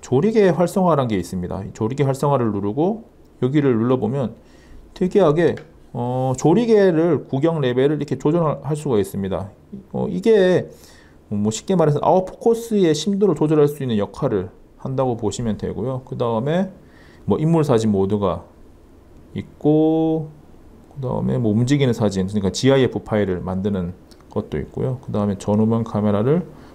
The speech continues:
뭐 전환하는 것도 이렇게 가능합니다. 그리고 뭐 특이하게 보통 갤러리 버튼이 오른쪽에 많이 있는데 갤러리 버튼이 왼쪽에 있습니다.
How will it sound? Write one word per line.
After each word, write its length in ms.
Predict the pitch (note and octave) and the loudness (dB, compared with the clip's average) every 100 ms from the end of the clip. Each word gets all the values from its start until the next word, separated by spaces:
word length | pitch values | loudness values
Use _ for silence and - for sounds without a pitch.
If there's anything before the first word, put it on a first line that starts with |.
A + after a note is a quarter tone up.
| - | -8
뭐 100 | A2 | -6
전환하는 540 | G2 G#2+ G#2+ G#2+ G#2 G2+ | -2 2 4 4 2 0
것도 300 | F#2 - - - - - - - - | -2 -6 -12 -16 -20 -20 -20 -14 -8
이렇게 240 | G#2+ - | -6 -6
가능합니다. 640 | - F2 F#2 F#2+ F#2+ F2+ F#2 - - - - - | -4 -2 -2 -2 -2 -4 -8 -16 -20 -20 -20 -4
그리고 520 | - C#3 D3+ C3+ A2 - - - | 2 4 6 4 2 -6 -20 -6
뭐 120 | A#2 A2 | -6 -4
특이하게 600 | - F3 F3 D3 D#3 A#2+ | 0 4 4 6 4 2
보통 220 | - B2+ | 0 0
갤러리 420 | A2+ A2+ C3 D#3+ | 2 4 6 6
버튼이 300 | C#3+ A2 A#2+ | 4 4 2
오른쪽에 400 | G#2+ D3+ F#3+ E3 | 4 4 4 4
많이 240 | G#2+ F#2 G2+ | 2 2 0
있는데 380 | D2+ - B2 - - - - | -2 -4 -6 -8 -18 -20 -4
갤러리 240 | A2+ C3+ | 2 4
버튼이 300 | B2+ A2 G#2+ | 4 2 -2
왼쪽에 480 | F#2 A2+ D3 C3 E2 | -2 -2 -2 -2 -2
있습니다. 460 | - - C#2+ D2 | -6 -10 -6 -6